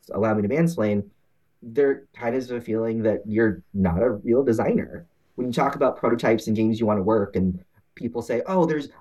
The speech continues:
I designed this game ba-, based off this book. I'm gonna have to, like, get their I P, but there's, like, seven different languages, and there's this, like, grid with a worker placement, blah, blah, blah." And then they're like, "Curvin, what are you working on?" And I was like, "A party game called No Homo."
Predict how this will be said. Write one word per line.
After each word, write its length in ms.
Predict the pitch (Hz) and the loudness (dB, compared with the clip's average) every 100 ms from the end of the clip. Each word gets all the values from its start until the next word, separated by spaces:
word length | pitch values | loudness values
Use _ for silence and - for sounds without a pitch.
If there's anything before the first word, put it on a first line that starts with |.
| - | -6
I 80 | 127 | -4
designed 320 | 131 175 180 | 0 0 0
this 80 | 170 | 0
game 160 | 160 | -4
ba-, 120 | 156 | -2
based 200 | 156 156 | -2 -2
off 120 | 139 139 | -2 -4
this 140 | 123 | -6
book. 320 | - 143 - | 0 0 0
I'm 80 | 113 | 0
gonna 140 | 135 | 0
have 100 | 135 135 | 0 2
to, 80 | |
like, 180 | 131 113 | 0 2
get 180 | 147 - | 0 0
their 100 | 139 | 2
I 100 | 117 | 0
P, 380 | 107 127 107 82 - | -2 -2 -2 -4 -10
but 100 | 113 | -2
there's, 140 | 127 117 | 0 0
like, 100 | 113 | 0
seven 240 | 160 143 | 0 0
different 220 | 160 165 | 2 0
languages, 500 | 127 127 120 123 113 | 0 0 2 2 2
and 140 | 101 104 | 2 2
there's 160 | 104 | 0
this, 240 | 107 - 110 | -4 -6 -4
like, 200 | 101 - _ _ | -6 -8 _ _
grid 460 | - 165 165 156 151 | -6 2 2 2 0
with 120 | 120 | -2
a 80 | 110 | -2
worker 240 | 107 98 | -2 -6
placement, 520 | 104 180 160 165 139 117 | -4 0 0 2 -2 -2
blah, 120 | 113 | -6
blah, 100 | 110 | -4
blah." 420 | 135 156 147 - - _ _ _ - | -2 -2 -2 -6 -14 _ _ _ -4
And 180 | 139 151 | -2 0
then 120 | 151 | 2
they're 120 | 147 | 2
like, 260 | 139 135 135 | 2 0 -2
"Curvin, 320 | - 208 175 | -2 0 2
what 140 | 202 | 2
are 40 | 254 | 2
you 80 | 196 | 0
working 280 | 135 117 | -2 -2
on?" 320 | 104 95 92 92 | -4 -4 -4 -4
And 80 | 117 | -2
I 60 | 123 | -2
was 160 | 131 | 0
like, 280 | 151 131 - _ _ _ | 2 2 0 _ _ _
"A 140 | 127 - - - | -2 -2 -8 -4
party 300 | 139 131 131 | 0 2 2
game 460 | 131 127 127 131 | 2 2 0 -2
called 280 | - 127 120 | 0 0 2
No 180 | 123 123 | 0 0
Homo." 600 | 123 123 151 202 233 | -2 0 2 2 0